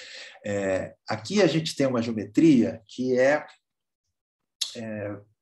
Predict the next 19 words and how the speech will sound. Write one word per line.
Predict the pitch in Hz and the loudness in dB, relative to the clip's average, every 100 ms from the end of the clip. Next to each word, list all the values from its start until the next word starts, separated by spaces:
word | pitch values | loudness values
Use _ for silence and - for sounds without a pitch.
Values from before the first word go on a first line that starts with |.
| _ | _
típica | - 196 - - | -6 -6 -4 -4
de | 160 | -4
um | |
experimento | 151 - 139 139 120 | -4 -2 0 0 -2
de | 123 | -2
alvo | 123 113 | -2 -4
fixo, | - 117 117 - - _ _ - | -6 -6 -8 -14 -16 _ _ -8
né? | 120 | -6
No | 127 120 | -4 -2
alvo | 127 120 | -2 -2
fixo, | - 175 - - | -4 -4 -4 -6
a | 117 | -6
gente | 117 117 - | -6 -10 -6
tem | 117 101 107 - - - _ - | -4 -4 -8 -20 -20 -20 _ -10
as | - | -6
partículas | - 117 - 147 139 117 | -4 -2 2 0 2 -4
batem | - 101 95 98 | -2 -2 -2 -6
no | 104 120 | -2 2
alvo | 117 143 170 180 208 | 6 6 4 0 -8